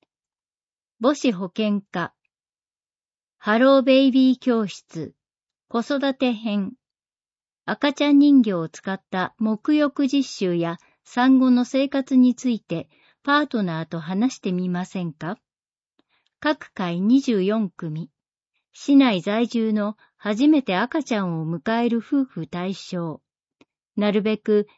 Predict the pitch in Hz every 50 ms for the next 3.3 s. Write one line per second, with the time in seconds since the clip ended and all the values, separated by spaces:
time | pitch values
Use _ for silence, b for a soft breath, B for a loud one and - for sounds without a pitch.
0 | b _ - 226 254 277 269 - - 285 269 262 254 240 226 226 247 269 262 -
1 | 285 269 254 269 269 269 269 247 233 269 262 262 247 220 - 175 165 165 160 170
2 | 208 240 240 233 - - - 175 160 156 139 - 180 180 - - - 214 202 196
3 | 190 185 170 165 -